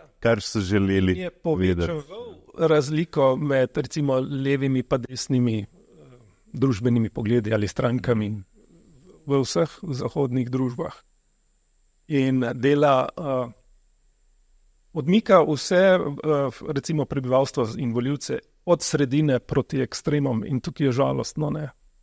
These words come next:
Speaker 2: To je, to je tudi globalno politično tveganje.
Speaker 1: Mhm. No, vidimo pa, da se sentiment ohlaja, ne, saj če gledamo te paradne konje, kakor je Nvidia in tako, ne, da, da,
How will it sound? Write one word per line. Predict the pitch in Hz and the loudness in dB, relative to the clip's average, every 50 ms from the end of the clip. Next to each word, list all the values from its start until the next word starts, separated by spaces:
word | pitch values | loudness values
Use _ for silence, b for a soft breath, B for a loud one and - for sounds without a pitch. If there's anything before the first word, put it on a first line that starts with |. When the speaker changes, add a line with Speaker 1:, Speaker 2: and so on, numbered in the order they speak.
| _ _ - | _ _ -4
Speaker 2:
To | 160 143 | 0 2
je, | 139 135 | 2 2
to | 127 - 151 | 2 2 0
je | 127 | 0
tudi | - 156 135 120 - - _ _ _ _ _ _ _ - | 0 -2 -4 -4 -6 -20 _ _ _ _ _ _ _ -10
globalno | 175 127 131 120 123 123 127 120 | -2 -2 2 2 4 2 2 2
politično | - - 190 135 120 - - - - 127 | 0 -2 -4 -6 -6 -6 -8 -6 -4 -4
tveganje. | - - 160 139 135 123 117 113 110 - _ - | -2 -2 -2 -2 -2 -2 -4 -6 -10 -12 _ -16
Speaker 1:
Mhm. | 101 90 87 95 101 107 117 _ _ _ _ _ b b b b b b b b b - | -14 -14 -14 -16 -20 -20 -20 _ _ _ _ _ b b b b b b b b b -6
No, | 117 123 _ _ _ | -6 -6 _ _ _
vidimo | - 143 127 117 139 151 175 202 202 190 | -8 -4 2 2 2 4 6 6 4 4
pa, | - - 135 | 4 4 2
da | 113 117 | 2 2
se | - - 135 123 110 - | 0 2 2 2 2 0
sentiment | - - - 113 104 - - 107 113 135 151 156 143 - - | -8 -8 -4 -4 -4 -2 0 0 2 2 2 2 0 -4 -6
ohlaja, | - 98 87 87 104 120 120 120 107 82 76 82 | -8 -8 -6 -2 -2 0 0 0 0 0 -2 -2
ne, | 87 92 | -2 -2
saj | 92 - - 101 90 | -2 -2 -2 -4 -4
če | 82 - - 92 | -4 -8 -6 -2
gledamo | 101 104 101 101 95 92 90 | 0 0 2 2 2 0 0
te | - - 92 | 0 -2 0
paradne | - 95 92 92 92 87 95 90 | 2 2 2 2 2 2 -2 -4
konje, | - - 101 95 95 92 82 | 0 0 2 2 2 0 0
kakor | - 98 90 - 90 | -2 -4 -4 -2 0
je | 87 87 87 87 | 0 2 0 0
Nvidia | 90 87 98 98 80 92 90 78 73 | 0 0 -2 0 0 0 -2 -2 -2
in | 82 87 87 | -2 -2 -4
tako, | - - - 90 73 69 | -4 -4 -6 -4 -4 -2
ne, | 71 80 92 | -2 -2 -2
da, | 95 101 104 | 2 0 0
da, | 92 104 107 | 2 2 0